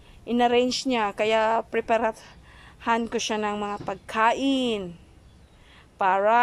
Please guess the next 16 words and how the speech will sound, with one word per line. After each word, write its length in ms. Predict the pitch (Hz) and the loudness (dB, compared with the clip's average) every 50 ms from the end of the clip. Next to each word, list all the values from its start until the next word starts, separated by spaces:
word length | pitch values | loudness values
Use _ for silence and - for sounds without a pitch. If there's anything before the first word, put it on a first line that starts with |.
| 233 | 2
hindi 400 | 214 208 208 196 220 220 226 240 | 2 -2 -4 -2 -2 -2 0 0
magsawang 1400 | 233 214 208 208 208 214 226 233 247 262 269 269 254 220 202 - - - 233 214 240 247 240 247 247 247 254 240 | 0 0 2 2 2 2 2 2 2 2 0 0 -2 -4 -10 -10 -4 0 2 2 2 4 4 2 2 2 2 0
maglinis. 880 | 226 226 208 185 208 220 233 247 240 226 208 190 185 180 175 170 - - - - - - - - - - - - | 0 -2 -2 -2 -2 -2 0 0 0 0 -2 -2 -4 -6 -6 -8 -12 -16 -16 -16 -16 -18 -20 -20 -20 -20 -20 -14
Binabad 480 | - 190 226 240 269 277 269 285 311 262 226 - | -8 -4 -2 0 0 0 2 0 0 -2 -2 -2
ko 80 | 285 | -4
siya 160 | 262 - 254 | -2 -2 -2
ng 240 | 240 233 220 214 214 | -4 -2 -4 -4 -6
two 160 | - - 262 | -4 -2 0
nights, 560 | 262 247 208 202 214 226 220 220 - - - - | 0 0 -2 -2 -4 -6 -6 -8 -12 -18 -16 -10
kaya 560 | - 208 202 202 202 202 196 196 196 202 185 - - - - - | -6 -4 -2 0 0 0 0 -2 -4 -6 -8 -12 -16 -20 -16 -12
napaka 720 | - 208 208 - 214 - - 220 208 202 202 196 190 180 | -10 -10 -8 -8 -8 -8 -6 -4 -2 -2 0 0 0 -2
ano 160 | 190 196 196 | -2 -4 -6
nito 240 | 190 190 185 - 196 | -8 -8 -10 -8 -8
ngayon, 400 | 185 185 180 175 175 170 170 170 - - - - - - - - - - - - - - - - - - | -8 -6 -6 -6 -8 -8 -10 -14 -18 -20 -20 -20 -20 -20 -20 -20 -20 -20 -20 -20 -20 -20 -20 -20 -14 -8
malasa. 640 | 214 196 190 190 185 190 190 - - - 208 180 160 - - - - - - - - - - - - - - - | -6 -2 0 0 0 0 -2 -4 -8 -8 -8 -8 -8 -12 -20 -20 -20 -20 -20 -20 -20 -20 -20 -20 -20 -20 -20 -18
Dami-dami. 560 | - - 208 226 226 220 220 208 208 190 175 | -12 -8 -6 -6 -4 -4 -4 -4 -4 -6 -8